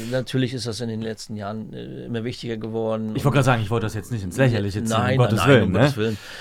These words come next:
Speaker 1: Aber, äh, sicherlich ist es da. Ich halte das auch teilweise für richtig und, ähm, weil es gibt doch, das merkt man dann immer nach dem Rennen,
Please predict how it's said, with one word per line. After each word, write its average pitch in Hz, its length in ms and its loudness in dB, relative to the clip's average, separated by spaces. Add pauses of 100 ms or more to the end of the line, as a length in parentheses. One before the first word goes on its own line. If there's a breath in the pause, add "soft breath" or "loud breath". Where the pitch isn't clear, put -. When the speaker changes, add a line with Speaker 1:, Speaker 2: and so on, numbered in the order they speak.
(140 loud breath)
Speaker 1:
Aber, 117 400 0
äh, 117 200 -4
sicherlich 123 440 -4
ist 117 140 -8
es 107 160 -6
da. 139 340 -2 (120)
Ich - 280 -6 (180)
halte 143 260 -4
das 165 140 -6
auch - 140 -8
teilweise 139 400 0
für 120 140 -6
richtig 131 420 -6
und, 110 440 -4
ähm, 110 680 -4
weil 110 420 -4
es 107 180 -8
gibt 113 160 -10 (640)
doch, 131 240 -2
das 104 180 -8
merkt 110 220 -4
man 117 100 -2
dann 104 100 -2
immer 104 140 -2
nach 127 220 -2
dem 139 100 -6
Rennen, 131 340 -2